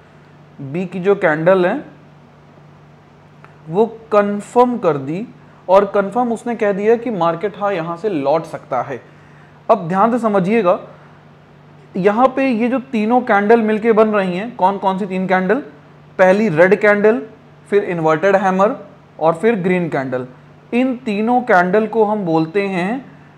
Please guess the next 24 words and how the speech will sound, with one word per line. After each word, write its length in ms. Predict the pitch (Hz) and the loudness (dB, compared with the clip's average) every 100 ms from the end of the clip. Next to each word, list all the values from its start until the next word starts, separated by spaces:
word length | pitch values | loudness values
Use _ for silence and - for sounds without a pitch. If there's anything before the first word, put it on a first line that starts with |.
| - - - | -20 -20 -12
morning 720 | 151 165 175 180 196 220 196 | -6 4 6 6 2 -2 -2
star, 440 | 175 - 139 90 - - - - - - - - - - - - - - - - - | -6 -6 -6 -6 -10 -20 -20 -20 -20 -20 -20 -20 -20 -20 -20 -20 -20 -20 -20 -20 -14
Morning 640 | 147 143 143 143 170 240 320 - - - - - - - 170 | -6 0 0 0 -2 -2 -4 -8 -20 -20 -20 -20 -20 -12 -10
star। 520 | - - 151 127 - - - - | -6 2 2 2 -2 -20 -10 0
और 120 | 175 | 0
इसके 260 | 196 - 262 | 0 -2 0
अंदर 240 | 240 262 | 2 0
जो 120 | 254 | -2
third 500 | 254 - - 214 220 254 | -8 -10 2 4 4 2
candle 380 | 202 180 175 180 | 2 4 4 2
होती 360 | 165 165 175 | 0 -4 -2
है, 140 | 196 233 | 0 0
अगर 400 | - 165 202 226 | 0 0 2 2
वो 420 | 226 247 254 220 - | 2 0 -2 -6 -16
हाई 420 | - 185 240 262 | 2 4 6 4
volume 520 | 175 175 180 226 262 | 2 4 4 0 -2
के 140 | 220 | -4
साथ 300 | 196 160 139 | -2 -2 -2
में 120 | 143 117 | -6 -10
आए, 140 | 110 - - - - - - - | -12 -16 -20 -20 -20 -20 -20 -20
third 380 | - 170 196 220 220 - | -2 4 4 4 0 0
candle 440 | 156 139 143 147 226 - - - - - - - - - - - - 147 | 0 2 0 -2 -4 -8 -20 -20 -20 -20 -20 -20 -20 -20 -20 -20 -16 -6
with 220 | 165 220 233 277 - - - - - - - - - - - - - | -4 -2 -4 -8 -12 -20 -20 -20 -20 -20 -20 -20 -20 -20 -20 -20 -14
high 400 | - 180 208 | 2 4 6